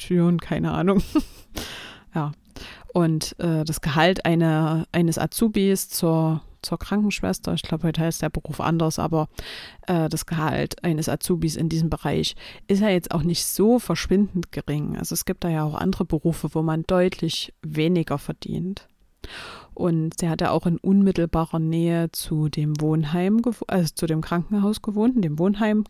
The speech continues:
gegenüber. So hat sie ja zum Beispiel schon mal keine hohen Fahrtkosten zu bewältigen gehabt. Auch dass der Verlobte scheinbar nicht wahrhaben wollte, dass man ein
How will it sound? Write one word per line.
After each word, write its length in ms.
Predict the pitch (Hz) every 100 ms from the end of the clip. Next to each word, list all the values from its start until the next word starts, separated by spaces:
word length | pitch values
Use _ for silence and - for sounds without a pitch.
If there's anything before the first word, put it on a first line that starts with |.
| -
gegenüber. 560 | 165 156 160 220 247 240 - - - -
So 140 | 160
hat 140 | 160
sie 120 | - 180
ja 160 | 160
zum 140 | - 156
Beispiel 280 | 160 -
schon 140 | 175 165
mal 120 | 151
keine 480 | - 165 160 151 151 -
hohen 220 | 175 165
Fahrtkosten 800 | - - 170 - - 143 - 160
zu 140 | -
bewältigen 480 | 175 156 147 156 156
gehabt. 520 | 180 - - - - - - - _ _ _ _ _ - - _ _ - - - _ _ _ _ _ _ _ _ _
Auch 320 | 170 185 202 -
dass 340 | - 175 160 -
der 320 | 165 147 139
Verlobte 920 | - 165 180 277 - - 156 151 151
scheinbar 680 | - 170 160 165 151 151 156
nicht 380 | 170 160 - -
wahrhaben 480 | 202 262 226 170 165
wollte, 320 | 160 160 165
dass 240 | - 175
man 300 | 165 156 156
ein 320 | - 151 156